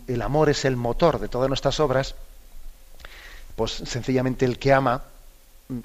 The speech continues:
cumple el resto de la ley. Cumple, lo cumple con facilidad. Por eso dice, "Si, si verdaderamente amas, haz lo que quieras, porque todo lo que vas a hacer va a ser conforme a esta ley de Dios". Esto está subrayado especialmente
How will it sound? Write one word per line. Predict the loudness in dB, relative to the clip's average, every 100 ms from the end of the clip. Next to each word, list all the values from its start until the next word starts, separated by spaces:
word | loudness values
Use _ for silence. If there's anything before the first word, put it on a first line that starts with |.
| -8
cumple | 0 2 2 2
el | 2
resto | 0 -2 0
de | 0
la | 2
ley. | 2 0 -2 -12 -18 -18 -16 -14 -14 -14 -16 -20 -14 -10 0
Cumple, | 2 2 0 -4
lo | -4
cumple | -2 -2 0
con | 0 -2
facilidad. | -4 -4 -4 0 0 0 -6
Por | -6 -4
eso | -2
dice, | -2 -2 -4
"Si, | -6 -2 -2
si | -2 0
verdaderamente | 2 4 4 2 2 2
amas, | 4 2 0 -4 -8 -10 -10 -2
haz | 2 2
lo | 2 -2
que | -2
quieras, | 0 2 2 -2 -6 -16 -20 -20 -12
porque | 0 2 4 4 4 2 -8
todo | 0 4
lo | 4
que | 8
vas | 6
a | 6
hacer | 2 4
va | 4
a |
ser | 4 0
conforme | 0 -2 4 4 6
a | 2
esta | 0 0
ley | 0 -2
de | -2
Dios". | -4 -6 -8 -12 -12 -16 -18 -18 -18 -16 -16 -16 -16 -12 -12 -14 -16 -16 -18 -20 -18 -18 -12
Esto | -6
está | -2 0
subrayado | 2 2 2
especialmente | 2 -2 0 2 2 0 4 4